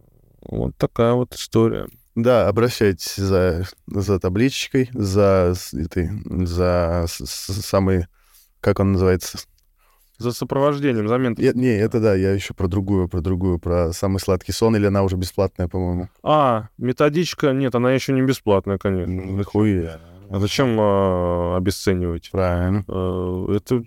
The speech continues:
Speaker 1: пиздец какая важная хуйня.
Speaker 2: Мгм.
Speaker 1: Методичка «Самый сладкий сон» руководства, она все еще в продаже. Все еще вы можете
Speaker 2: Тоже темка
Speaker 1: приобрести.
Speaker 2: классная, ты мне скидывал, я читал тогда еще, блядь, два года назад.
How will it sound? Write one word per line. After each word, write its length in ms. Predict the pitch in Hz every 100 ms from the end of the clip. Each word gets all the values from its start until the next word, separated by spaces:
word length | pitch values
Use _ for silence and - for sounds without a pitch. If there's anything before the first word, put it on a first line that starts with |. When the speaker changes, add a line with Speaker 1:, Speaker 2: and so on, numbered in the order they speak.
| _
Speaker 1:
пиздец 340 | 139 107 120
какая 280 | - 135 135
важная 360 | 117 107 98 90
хуйня. 320 | - 92 90
Speaker 2:
Мгм. 380 | 110 101 98 95
Speaker 1:
Методичка 420 | 104 139 165 -
«Самый 300 | - 151 139
сладкий 320 | 139 - 117
сон» 320 | - 139 143
руководства, 1040 | 127 - 113 104 110 - 147 151 160 160 107
она 760 | 104 110 131 147 151 151 147 143 131 - - 50
все 200 | - 123
еще 600 | 127 - - 120 143 151 -
в 80 |
продаже. 600 | - 90 87 113 139 151 156 _ _ _ _ _ _ _ _ _
Все 200 | - 113
еще 240 | 107 120
вы 100 | 113
можете 380 | 92 92 - 92
Speaker 2:
Тоже 260 | - 104 92
темка 280 | 110 95 -
Speaker 1:
приобрести. 20 |
Speaker 2:
классная, 240 | 101 95 -
ты 80 | 98
мне 80 | 95
скидывал, 360 | - 101 92
я 120 | 95
читал 300 | 90 - 90
тогда 240 | 78 92 90
еще, 220 | 87 85
блядь, 160 | 87 85
два 140 | 90
года 200 | 87 85
назад. 260 | 87 87